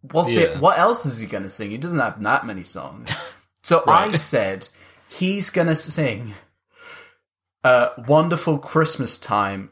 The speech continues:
Speaker 1: at Glastonbury, but he'll replace the word Christmas with Glastonbury." So he'll be <laughs> like, "Simply having a wonderful Glastonbury time.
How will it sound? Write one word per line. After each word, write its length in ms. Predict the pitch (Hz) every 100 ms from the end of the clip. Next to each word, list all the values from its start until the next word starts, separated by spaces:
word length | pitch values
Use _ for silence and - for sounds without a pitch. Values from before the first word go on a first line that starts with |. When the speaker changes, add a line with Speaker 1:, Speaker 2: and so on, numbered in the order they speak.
| -
Speaker 1:
at 240 | 117 120
Glastonbury, 840 | 110 110 127 - 98 92 90 87 _ _ -
but 160 | 127
he'll 260 | 117 147 139
replace 800 | 131 139 139 - 147 156 - -
the 220 | - 127
word 420 | 117 123 123 120
Christmas 840 | - 147 143 - 104 92 90 - - _ _ _ _ -
with 280 | 113 98 -
Glastonbury." 920 | 110 104 - - 85 67 50 - _ _ _ _ _
So 240 | - 143 139
he'll 240 | 156 156
be 180 | 143 135
<laughs> 140 | 131 127
like, 440 | 117 - - - _ _ _ _ _ _
"Simply 760 | - - - 185 180 - 160 143
having 600 | 139 165 147 135 147 143 _ -
a 100 | 151
wonderful 720 | 139 170 190 180 175 190 214
Glastonbury 1120 | 160 143 165 254 269 - 208 202 185 165 180 165
time. 1120 | - 156 156 151 143 139 131 127 123 110